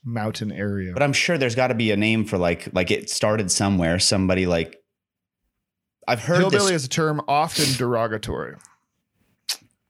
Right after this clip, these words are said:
Speaker 2: It's like saying hick
Speaker 1: Or
Speaker 2: or
Speaker 1: people who dwell, dwell in rural mountainous areas in the United States, primarily in southern Appalachia and Ozarks. So there, there you
Speaker 2: There you
Speaker 1: go.
Speaker 2: go. Even
Speaker 1: They're
Speaker 2: though the
Speaker 1: both,
Speaker 2: sh-, yeah.
Speaker 1: they're hillbillies.
Speaker 2: Okay.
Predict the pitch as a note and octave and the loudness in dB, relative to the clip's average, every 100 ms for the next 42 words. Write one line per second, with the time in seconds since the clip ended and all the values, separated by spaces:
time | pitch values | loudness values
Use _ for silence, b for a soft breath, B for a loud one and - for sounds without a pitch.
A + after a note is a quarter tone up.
0 | _ _ - C#3+ D3+ C#3+ - C#3 F#2+ - | _ _ -6 0 0 0 0 0 0 0
1 | D3 A#2 - D#3 A2 G#2 G3+ G3+ F#3 F#3 | 0 0 -2 0 2 2 2 2 2 0
2 | C#3+ A2+ A2 A#2+ B2+ C#3+ D3+ E3+ F3 _ | -2 -8 -6 -4 0 2 2 2 -2 _
3 | - C3+ C3 C#3 C#3 A#2+ A#2 A#2+ B2 B2 | -8 -2 0 2 0 -2 -2 0 0 0
4 | B2+ A#2 A2+ A#2 A#2+ A2+ A#2 A2+ A2+ A2 | -2 -2 -4 -2 -2 -4 -4 -4 -4 -6
5 | G#2 A#2 A#2+ B2 A2+ - B2 B2 A2 A2 | -4 -4 -4 -4 -6 -4 -4 -4 -6 -4
6 | A2+ A2+ A2 - A#2+ B2 _ - A#2 A#2 | -2 -2 -4 -4 -4 -6 _ -12 -8 -4
7 | C3 D3 D3 E2+ D2+ - - - A#2 G2+ | -2 -2 -4 -8 -10 -12 -12 -8 -4 -2
8 | G2 - _ _ - - G#2+ G#2+ A2 A2 | -4 -6 _ _ -6 -2 -2 -2 -4 -6
9 | _ _ _ _ - F#2+ G2+ G#2 C3+ A2+ | _ _ _ _ -8 -2 0 2 0 -2
10 | B B A#2+ B2 A#2 A2+ G#2+ A2 - G2 | B B -2 0 2 2 2 0 2 0
11 | E2+ D3+ D#3+ G#2+ F#2 F#2 | 2 -2 -2 -4 -2 -2